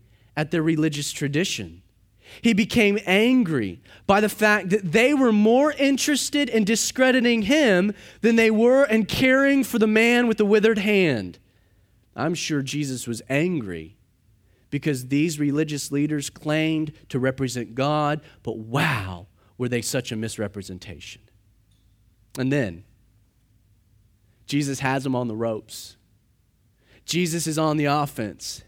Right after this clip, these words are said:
And then Jesus delivers the knockout punch.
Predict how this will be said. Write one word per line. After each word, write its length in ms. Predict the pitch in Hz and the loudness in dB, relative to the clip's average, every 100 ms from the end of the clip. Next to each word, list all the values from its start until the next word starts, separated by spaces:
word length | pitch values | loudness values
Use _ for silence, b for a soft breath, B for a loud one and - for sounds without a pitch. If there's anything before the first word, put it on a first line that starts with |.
| - B B B | -20 B B B
And 160 | 175 180 | 0 2
then 160 | 170 | 0
Jesus 720 | 139 135 202 214 185 226 202 - B | -2 0 0 0 0 -2 -2 -8 B
delivers 1080 | 139 165 147 147 160 175 160 185 180 180 - - _ _ - | -4 -2 -2 0 0 0 0 0 0 -4 -8 -12 _ _ -6
the 140 | 135 | -2
knockout 680 | 135 135 131 127 139 117 107 | 0 0 0 0 0 -2 -2
punch. 600 | - 110 92 - - - | -8 -10 -10 -8 -8 -10